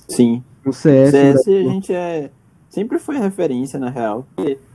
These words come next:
Speaker 1: dois mil e um, o time brasileiro ganhou um dos primeiros campeonatos mundiais de C S.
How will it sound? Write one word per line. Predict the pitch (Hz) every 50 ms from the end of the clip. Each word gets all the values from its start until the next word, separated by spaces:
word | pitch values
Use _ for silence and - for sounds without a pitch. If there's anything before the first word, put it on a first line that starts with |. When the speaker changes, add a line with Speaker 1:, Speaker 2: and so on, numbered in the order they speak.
| _
Speaker 1:
dois | - 135 156 165 165 180
mil | 180 190 220
e | 233
um, | 196 165 165
o | 143
time | 135 135 135 139
brasileiro | 131 135 135 135 127 123 123 123 139 135
ganhou | 131 143 139 131 123 120 120 123 123 117 101 98 82 - - - _ _ _ _ _ _
um | - 113 113
dos | 113 117 113 117 - - -
primeiros | _ - - _ - 127 131 -
campeonatos | - 151 139 127 - 127 120 110 104 107 104 - - 104 98 92 92 - - - - -
mundiais | 101 101 104 107 104 101 92 92 92 95 92
de | 90 95 90 92
C | - - 101
S. | 92 82 85 78 - - -